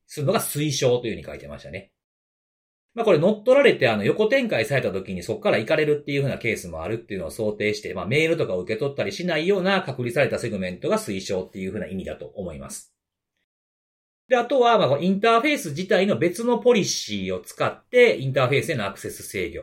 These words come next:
これは、まあ、インターフェースの、まあ、パスワードとかアイディーとか、ネットワーク制御だけじゃなくて、まあ、その、なんか、えっと、ドキュメントにはゼロトラストっていうふうなことが書いてありましたけども、そういった別のアクセス制御を実施することの方を推奨しますというふうな、この、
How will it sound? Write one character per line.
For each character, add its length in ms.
こ 80
れ 80
は、 40
ま 100
あ、 60
イ 60
ン 80
タ 140
ー 40
フ 40
ェ 60
ー 40
ス 80
の、 120
ま 140
あ、 40
パ 140
ス 160
ワ 100
ー 40
ド 80
と 80
か 200
ア 80
イ 80
デ 60
ィ 80
ー 80
と 100
か、 220
ネ 80
ッ 40
ト 80
ワ 60
ー 40
ク 100
制 180
御 60
だ 100
け 80
じ 60
ゃ 40
な 140
く 60
て、 220
ま 100
あ、 20
そ 80
の、 60
な 100
ん 40
か、 100
え 80
っ 80
と、 240
ド 80
キ 80
ュ 20
メ 60
ン 20
ト 60
に 80
は 40
ゼ 120
ロ 80
ト 120
ラ 120
ス 100
ト 180
っ 40
て 80
い 40
う 40
ふ 20
う 40
な 40
こ 60
と 80
が 80
書 80
い 40
て 60
あ 60
り 40
ま 120
し 20
た 80
け 80
ど 80
も、 160
そ 180
う 40
い 100
っ 60
た 240
別 260
の 260
ア 40
ク 120
セ 100
ス 140
制 240
御 100
を 60
実 160
施 160
す 120
る 120
こ 100
と 220
の 80
方 320
を 60
推 240
奨 180
し 160
ま 100
す 180
と 120
い 80
う 40
ふ 40
う 20
な、 80
こ 140
の、 180